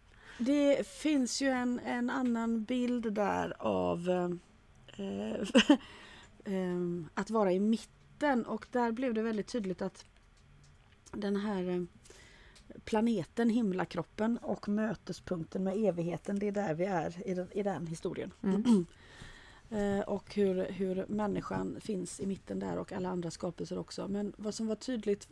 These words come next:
Speaker 1: när jag lyssnade på det i morse var också att, eh, den här väldigt starka kärleksrelationen, eh, som planeten besitter. Eh, och då är vi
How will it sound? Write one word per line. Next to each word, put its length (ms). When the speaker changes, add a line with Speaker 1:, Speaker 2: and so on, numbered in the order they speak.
Speaker 1:
när 180
jag 100
lyssnade 300
på 160
det 80
i 40
morse 640
var 180
också 260
att, 300
eh, 400
den 240
här 180
väldigt 540
starka 920
kärleksrelationen, 1600
eh, 240
som 300
planeten 680
besitter. 680
Eh, 540
och 200
då 260
är 180
vi 420